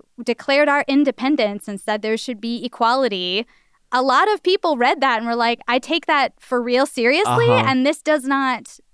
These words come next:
Speaker 1: co-, it doesn't make sense together. I
Speaker 2: Yeah.
Speaker 1: can't look at this slavery institution and also feel proud of my freaking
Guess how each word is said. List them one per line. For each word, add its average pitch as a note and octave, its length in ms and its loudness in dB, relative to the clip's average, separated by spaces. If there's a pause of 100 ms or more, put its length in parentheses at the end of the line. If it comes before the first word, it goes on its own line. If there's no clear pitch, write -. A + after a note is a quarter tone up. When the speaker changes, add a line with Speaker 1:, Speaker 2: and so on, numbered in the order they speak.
(300)
Speaker 1:
co-, - 160 -6 (160)
it C4+ 220 -4
doesn't C#4 340 -2
make B3 180 -4
sense C4 420 -4
together. F3+ 560 -4
I - 60 -2
Speaker 2:
Yeah. G#2+ 160 0
Speaker 1:
can't G2+ 160 -2
look A#3+ 200 -4
at A3+ 120 -6
this G#3+ 180 -8
slavery A3+ 480 -4
institution G3 720 -12
and G3 140 -8
also G3+ 360 -8
feel G3 220 -10
proud G3+ 340 -2
of G3+ 140 -8
my F#3+ 160 -8
freaking F#3+ 600 -12